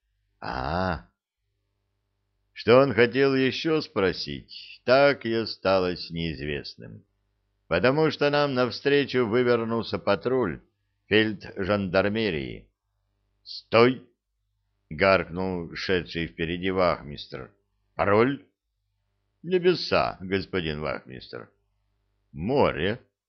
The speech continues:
Он подозрительно осматривает нас. "Куда направляетесь?"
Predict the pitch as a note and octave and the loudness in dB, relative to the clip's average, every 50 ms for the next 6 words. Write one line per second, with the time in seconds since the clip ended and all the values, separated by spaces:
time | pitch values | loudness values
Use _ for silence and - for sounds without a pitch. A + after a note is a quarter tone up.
0 | _ _ _ _ _ _ _ _ _ _ _ - - G2 G#2+ G#2+ G#2 E2 G2+ G2+ | _ _ _ _ _ _ _ _ _ _ _ -2 2 2 2 2 2 2 2 2
1 | F#2 G#2 G2+ E2+ F#2+ G2 G2+ F#2+ - G2 G2 F#2+ F#2+ F#2+ F#2 - - A#2+ C3 C3+ | 2 2 0 0 -2 -2 -4 -4 -2 -4 -2 -2 -2 -2 -4 -4 -4 -2 -2 -2
2 | B2 - F#2+ F2+ E2+ E2+ E2+ - D2+ E2 D#2+ D2+ C#2+ - - _ _ _ _ _ | -2 -2 -2 -2 -2 -2 -4 -4 -6 -6 -6 -6 -8 -10 -16 _ _ _ _ _
3 | _ _ _ _ _ _ _ _ _ _ _ _ - D#2 D#2 D#2 F2 F2+ F#2 F#2 | _ _ _ _ _ _ _ _ _ _ _ _ -8 -6 -2 0 2 0 2 0
4 | F#2+ E2+ - F#2 F#2+ F#2 F2+ F2+ F2+ F2+ F2+ F#2+ F2+ - A2 A#2+ - - - - | -2 -2 0 0 0 2 2 2 2 2 0 0 -2 -4 -8 -10 -10 -12 -20 -20
5 | _ | _